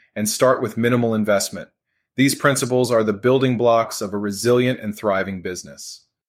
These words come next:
Thank you for being part of today's adventure through the world of startups and innovation.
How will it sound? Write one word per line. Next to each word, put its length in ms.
Thank 240
you 80
for 120
being 240
part 220
of 100
today's 380
adventure 500
through 200
the 80
world 320
of 100
startups 560
and 80
innovation. 680